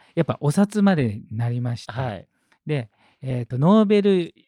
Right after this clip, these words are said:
Speaker 1: 生理学賞か医学賞か、
Speaker 2: はい。
Speaker 1: なんかもノミネート、あ、取ってはいないですけど、
Speaker 2: うん。
Speaker 1: あの、三、三年ぐらいノミネートされてるぐらい世界的な有名人なんで、さぞ、さぞや、なんかもう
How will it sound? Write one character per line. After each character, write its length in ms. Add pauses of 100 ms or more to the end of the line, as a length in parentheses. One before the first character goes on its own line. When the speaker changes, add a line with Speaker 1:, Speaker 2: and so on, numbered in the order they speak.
Speaker 1:
生 280
理 120
学 160
賞 140
か 80
医 80
学 200
賞 200
か、 160
Speaker 2:
は 180
い。 100
Speaker 1:
な 140
ん 60
か 100
も 80
ノ 120
ミ 140
ネ 100
ー 20
ト、 140
あ、 120
取 200
っ 40
て 80
は 60
い 60
な 100
い 60
で 80
す 140
け 80
ど、 100
Speaker 2:
う 640
ん。 40
Speaker 1:
あ 80
の、 500
三、 480
三 320
年 220
ぐ 80
ら 140
い 360
ノ 80
ミ 140
ネ 100
ー 40
ト 100
さ 140
れ 100
て 100
る 120
ぐ 120
ら 120
い 260 (160)
世 140
界 180
的 160
な 80
有 220
名 180
人 180
な 120
ん 120
で、 220 (540)
さ 280
ぞ、 300
さ 200
ぞ 140
や、 300 (800)
な 80
ん 20
か 120
も 280
う 40